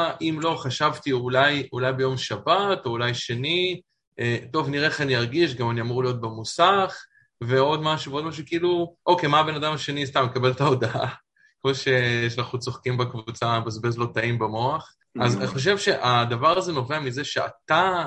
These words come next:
Speaker 1: כאילו, מי ששולח את ההודעה הוא לא החלטי, והוא כאילו זורק את זה על הצד השני. אתה צריך להיות החלטי, או שאתה בא לפגישה, או שאתה מבטל את הפגישה, וזהו, אם אתה בא לפגישה, אל תודיע לו כלום.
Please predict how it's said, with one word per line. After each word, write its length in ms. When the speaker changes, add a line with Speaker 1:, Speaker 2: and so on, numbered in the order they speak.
Speaker 1:
כאילו, 220
מי 120
ששולח 440
את 80
ההודעה 260
הוא 160
לא 260
החלטי, 520
והוא 240
כאילו 260
זורק 340
את 60
זה 100
על 60
הצד 260
השני. 580
אתה 100
צריך 120
להיות 120
החלטי, 480
או 160
שאתה 300
בא 180
לפגישה, 580
או 160
שאתה 140
מבטל 280
את 140
הפגישה, 640
וזהו, 340
אם 80
אתה 100
בא 120
לפגישה, 420
אל 60
תודיע 320
לו 180
כלום. 400